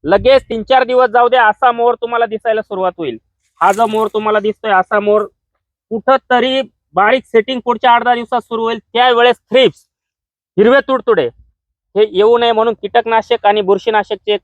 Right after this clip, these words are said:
फवारणी. कारण नीट लक्षात घ्या, ज्या वेळेस मोर खूप येतो, सेटिंग कुठंतरी अगदी नॉर्मल सुरू होतं,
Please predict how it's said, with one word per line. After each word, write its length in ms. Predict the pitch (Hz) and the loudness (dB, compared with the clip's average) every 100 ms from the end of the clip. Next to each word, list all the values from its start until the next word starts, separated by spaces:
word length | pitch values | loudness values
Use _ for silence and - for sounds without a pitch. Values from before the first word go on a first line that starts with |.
| 196 | 0
फवारणी. 340 | 185 165 143 | 2 0 -2
कारण 400 | - 165 185 196 - _ _ _ _ _ | -2 0 0 -2 -8 _ _ _ _ _
नीट 180 | 156 208 | -2 0
लक्षात 360 | 190 190 - 196 | 0 -2 0 -2
घ्या, 280 | 170 143 123 | 0 0 0
ज्या 300 | 127 180 190 | 0 2 2
वेळेस 500 | 190 202 208 202 _ _ _ _ - | 2 0 0 -4 _ _ _ _ -4
मोर 280 | 175 226 247 | 2 2 2
खूप 240 | - - 214 | 0 0 0
येतो, 320 | 196 190 190 | -2 -2 -6
सेटिंग 560 | - 208 196 247 262 247 - | -4 -4 -2 -4 -6 -8 -10
कुठंतरी 800 | 233 262 262 - 247 247 262 247 | -4 0 0 2 2 2 0 0
अगदी 400 | 190 202 202 247 | -2 -2 -2 -2
नॉर्मल 460 | 233 220 226 233 | 2 0 2 -2
सुरू 300 | 226 226 226 | -2 0 2
होतं, 300 | 214 175 123 | 2 2 -4